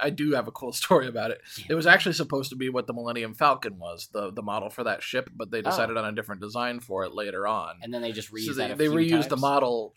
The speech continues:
Speaker 1: for the beginning of the movie, but the model was as big as the model of the Star Destroyer that was chasing it. So they used a camera perspective trick to make it seem like the ship is very small in comparison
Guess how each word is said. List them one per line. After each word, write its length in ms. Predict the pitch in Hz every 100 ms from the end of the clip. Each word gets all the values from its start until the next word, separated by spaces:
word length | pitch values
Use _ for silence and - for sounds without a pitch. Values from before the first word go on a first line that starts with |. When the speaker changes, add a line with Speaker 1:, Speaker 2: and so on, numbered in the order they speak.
| -
Speaker 1:
for 580 | 123 110 113 110 104 104
the 120 | 117
beginning 340 | 107 113 113 110
of 60 | 107
the 60 |
movie, 500 | 117 135 123 104 92 - - - -
but 440 | 139 113 107 101
the 80 | 120
model 380 | 123 185 180 147
was 180 | 135 135
as 140 | 123
big 260 | 123 147 147
as 80 | 131
the 80 |
model 300 | 120 113 107
of 80 | 101
the 80 | 98
Star 260 | - 175 151
Destroyer 500 | 117 - 101 101 101
that 100 | 73
was 140 | 92
chasing 400 | - 202 190 - 101
it. 100 | - - - -
So 100 | 135
they 80 | 135
used 220 | 165 156
a 40 |
camera 380 | - - 180 196
perspective 540 | - 127 131 113 113 104
trick 280 | - 110 -
to 80 |
make 180 | 127 120
it 80 | 120
seem 240 | - 156 151
like 180 | 131 -
the 40 |
ship 220 | - 143
is 100 | 113
very 360 | 113 123 127 120
small 460 | - 131 127 110 98
in 160 | 110
comparison 800 | 113 113 - 131 120 110 107 107